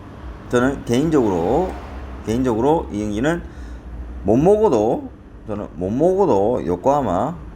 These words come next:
아, 요코 에프씨 프랜승으로 보겠습니다. 간바 오사카 대 나고야 경기로 갑니다. 이게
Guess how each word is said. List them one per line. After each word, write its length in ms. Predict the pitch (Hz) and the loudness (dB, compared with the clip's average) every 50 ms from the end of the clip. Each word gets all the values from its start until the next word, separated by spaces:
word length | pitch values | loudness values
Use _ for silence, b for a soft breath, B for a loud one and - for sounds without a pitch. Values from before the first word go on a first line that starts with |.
| - - - - - | -16 -16 -16 -8 -2
아, 120 | - 98 | 0 2
요코 200 | 101 107 - - | 2 2 4 4
에프씨 580 | 147 135 135 131 135 135 - 123 92 92 104 110 - | 2 2 4 0 -4 -2 -2 -2 -2 -2 -2 -4 -4
프랜승으로 480 | - 131 135 135 151 147 131 95 85 | -4 -4 -4 -2 -2 -2 -2 -2 -2
보겠습니다. 680 | 76 78 78 78 69 - 78 69 60 - 69 78 117 123 - B B B B B B B B B - - - - - - - - - - - - - - - - - - - - - - - - - - - - - - - - | -4 -4 -6 -6 -6 -8 -8 -8 -6 -6 -4 -4 -6 -6 -8 B B B B B B B B B -10 -10 -10 -10 -10 -10 -10 -10 -10 -10 -10 -12 -12 -12 -14 -14 -12 -12 -10 -10 -10 -10 -12 -12 -12 -10 -10 -10 -12 -12 -8 0
간바 300 | - 135 165 190 196 202 | 2 2 2 4 4 4
오사카 420 | 202 180 156 156 151 143 - 123 117 | 4 4 2 0 -2 -2 -2 -4 -4
대 140 | 127 127 120 | -2 -2 -2
나고야 440 | 110 104 117 139 165 170 156 131 | -2 -2 -2 -2 -2 -2 -2 -2
경기로 300 | 104 92 90 90 87 85 | -4 -4 -6 -6 -6 -6
갑니다. 640 | 85 85 85 85 82 80 78 71 73 95 131 151 165 160 156 - - - - - - - | -6 -6 -6 -6 -6 -4 -4 -4 -2 -2 -2 -4 -4 -6 -10 -12 -12 -14 -14 -14 -12 -6
이게 260 | 127 131 131 123 - | -4 -2 -2 -2 -2